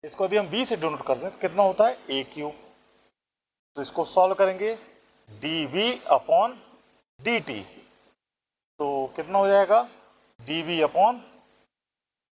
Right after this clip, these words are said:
डीए into डीए upon डीटी। तो डीवी upon डीए कितना होगा? आ, डिफरेंशिएट करेंगे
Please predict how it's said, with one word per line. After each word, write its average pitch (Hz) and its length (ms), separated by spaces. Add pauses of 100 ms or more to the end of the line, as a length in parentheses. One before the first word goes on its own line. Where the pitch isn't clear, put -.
डीए 165 520 (480)
into 160 300 (720)
डीए 143 420
upon 214 340 (480)
डीटी। 117 320 (920)
तो 147 100 (460)
डीवी 175 240
upon 208 260
डीए 147 300 (340)
कितना 180 240
होगा? 202 260 (960)
आ, 147 120 (180)
डिफरेंशिएट 151 420
करेंगे 196 400